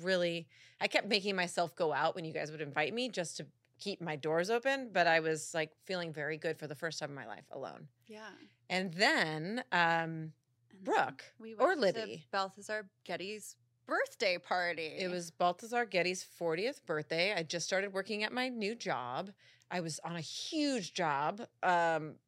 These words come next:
Speaker 1: producing this huge commercial. And I did not have time to go to Balthazar Getty's fortieth birthday, but I was like,
Speaker 2: <laughs>
Speaker 1: "Oh, fine, I'll go." And it was, like, at one of the Getty houses.
Speaker 2: Yeah.
Speaker 1: Beautiful Getty house.
Speaker 2: It was beautiful.
Speaker 1: In the hills.
Speaker 2: Yeah.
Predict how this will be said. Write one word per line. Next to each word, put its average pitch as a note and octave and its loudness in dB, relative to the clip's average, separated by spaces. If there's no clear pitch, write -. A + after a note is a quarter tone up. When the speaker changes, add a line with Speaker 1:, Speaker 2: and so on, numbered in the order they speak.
Speaker 1:
producing F3 -2
this D#3 -10
huge - -4
commercial. E3 -2
And F3+ 6
I F3+ 2
did F#3+ 0
not G3+ 6
have C4 -6
time F3 2
to E3 -2
go F3 2
to E3 0
Balthazar D#3+ 0
Getty's D#3+ -2
fortieth D#3+ 0
birthday, E3 2
but F3+ 6
I F3+ 2
was E3 -2
like, F3 -4
Speaker 2:
<laughs> - -6
Speaker 1:
"Oh, A#3 -2
fine, G3 -6
I'll G3 0
go." F#3+ 4
And F3 0
it F3 -4
was, E3 -4
like, F3 0
at F#3 6
one F3+ 0
of F3 -2
the E3 -4
Getty D3+ -4
houses. D#3+ -6
Speaker 2:
Yeah. G#3+ 0
Speaker 1:
Beautiful G3+ -2
Getty C#3 -4
house. C#3 -2
Speaker 2:
It A#3 2
was G3+ -2
beautiful. F3 -6
Speaker 1:
In E3+ -2
the D#3+ -4
hills. E3 0
Speaker 2:
Yeah. F3+ -2